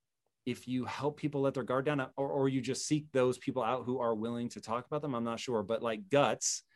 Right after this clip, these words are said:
uh, which I didn't faint when hearing you read it,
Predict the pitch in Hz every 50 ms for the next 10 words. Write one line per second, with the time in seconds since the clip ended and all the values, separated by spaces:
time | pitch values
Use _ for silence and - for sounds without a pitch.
0 | - - - - _ _ _ - 120 123 123 120 120 117 117 120 - 120 131 127
1 | 143 131 123 151 165 175 190 - - - 120 107 110 135 175 - - - _ _
2 | _ _ _ - 127 131 131 123 135 139 131 127 123 120 120 110 117 113 113 120
3 | 127 139